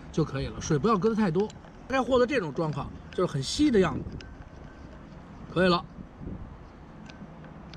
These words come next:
咱们现在和，把它和开以后呢，就可以去准备去下面了。现在就是水开了，水开了，咱先焯这个香椿，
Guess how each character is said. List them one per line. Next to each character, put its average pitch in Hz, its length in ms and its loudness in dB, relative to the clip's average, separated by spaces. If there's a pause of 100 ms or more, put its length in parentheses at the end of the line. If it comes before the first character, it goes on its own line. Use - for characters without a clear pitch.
(400)
咱 156 120 4
们 202 80 6
现 220 260 4
在 220 140 6
和， 170 200 0 (220)
把 143 120 -2
它 196 80 6
和 226 200 4
开 226 180 2
以 156 100 2
后 175 220 -2
呢， 151 120 -2
就 160 140 -4
可 170 180 -2
以 151 60 2
去 135 160 2
准 - 260 -2
备 139 160 -8 (420)
去 120 680 -4 (260)
下 190 220 2
面 220 140 4
了。 - 60 -16 (2250)
现 220 160 0
在 190 100 -2
就 156 120 2
是 135 60 0
水 - 260 -12
开 226 280 0
了， - 60 -4 (600)
水 143 160 -4
开 190 160 2
了， 196 100 2
咱 160 160 -4
先 240 180 -6 (100)
焯 254 360 -4
这 160 220 -10
个 101 360 -16 (360)
香 269 300 -2
椿， - 100 -8